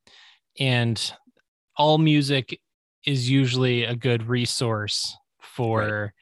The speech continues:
Speaker 1: credits. Um, we don't, I don't have that from them.
Speaker 2: Yeah.
Speaker 1: Uh, this time around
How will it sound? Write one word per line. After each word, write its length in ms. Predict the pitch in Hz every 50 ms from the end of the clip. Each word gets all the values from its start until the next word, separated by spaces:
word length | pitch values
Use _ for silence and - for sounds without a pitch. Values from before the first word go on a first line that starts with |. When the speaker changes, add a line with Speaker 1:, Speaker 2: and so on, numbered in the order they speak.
| _ _ _ -
Speaker 1:
credits. 640 | - - 139 120 117 110 - - - - - - - _ _ _ _ _ _ _ _ _ _ _ _ _ _ _ _ _ -
Um, 540 | 127 120 113 110 107 107 104 104 104 101 - _ _ _ _ _ _ _ _ _ _ _ _ _ -
we 180 | 165 131 131 127
don't, 340 | 123 120 120 120 120 - - - 139
I 100 | 127 120
don't 240 | 117 117 113 - - _ _ _ _ _ _ -
have 460 | - - 131 120 117 117 110 104 - - - - - - - _ _ _ -
that 320 | 120 113 113 113 113 113 -
from 300 | - - - 120 113 131
them. 400 | 160 175 175 165 165 160 147 - _ _ _ _ _ _ _ _
Speaker 2:
Yeah. 140 | - 175 -
Speaker 1:
Uh, 340 | - 131 120 117 113 113 110
this 220 | 113 139 139 -
time 260 | - - 156 147 143 143
around 680 | 139 139 139 135 135 135 135 131 131 131 120 - -